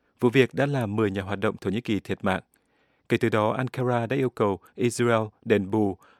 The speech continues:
và chấm dứt phong tỏa lãnh thổ Palestine. Theo thỏa thuận mới, Israel và Thổ Nhĩ Kỳ sẽ khôi phục toàn diện quan hệ ngoại giao và sẽ đưa trở lại mỗi nước đại sứ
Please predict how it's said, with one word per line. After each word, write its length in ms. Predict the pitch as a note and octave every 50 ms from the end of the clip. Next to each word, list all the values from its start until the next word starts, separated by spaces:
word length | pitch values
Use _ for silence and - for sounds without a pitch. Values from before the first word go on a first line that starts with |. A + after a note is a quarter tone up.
| _ -
và 300 | G2+ G2 A#2 A2 G#2 G2+
chấm 240 | - - A2+ G#2+
dứt 120 | A#2+ E3 -
phong 140 | - B2+ A2+
tỏa 240 | - A#2+ G#2+ F#2 E2
lãnh 220 | E2 F#2+ F#2+ G#2 B2 - -
thổ 300 | - A#2 G2+ F#2 E2 - _ - _ -
Palestine. 520 | G#2+ G2+ G#2+ A2+ - - - A2+ G#2 F#2+ F2 - _ _ _ _ _ _ _ _ _ _ _ _ _ -
Theo 120 | E3+ D#3+
thỏa 140 | - - G2+
thuận 200 | - G#2 F#2 G2+
mới, 220 | G#2 G#2+ A2 A#2
Israel 520 | D3+ - B2+ C3+ A#2+ - B2 B2+ B2 A#2+ A#2 G2+
và 80 | G#2+
Thổ 140 | F#2+ - G2+
Nhĩ 140 | F#2 A2 B2
Kỳ 300 | - - B2 A2+ G2+ F#2 _ _ _ _ -
sẽ 220 | - - A2 -
khôi 200 | - - D3 C3+
phục 220 | - - C3 G#2 - _ _ _ _ -
toàn 180 | A2+ G#2+ G2+
diện 300 | - - A#2 A2 G2+ - - -
quan 180 | - A#2+ A2+ G#2+
hệ 120 | A2+ -
ngoại 160 | - F2 F#2+
giao 300 | G2 A2+ A2 G#2 G2+ F#2+ _ - - - _ -
và 380 | - G2+ A2+ A#2+ A2+ A2 G#2+ G#2+
sẽ 180 | - - A2
đưa 140 | - C#3 C3
trở 160 | B2 - G2+
lại 200 | F2+ F2+ F#2+ D#2+
mỗi 200 | G2 G2 G2+ F#2+
nước 300 | A#2+ B2 D#3+ F#3+ F#3+ -
đại 160 | - G#2+ F#2 F#2
sứ 300 | - - G#2+ G2+ G#2+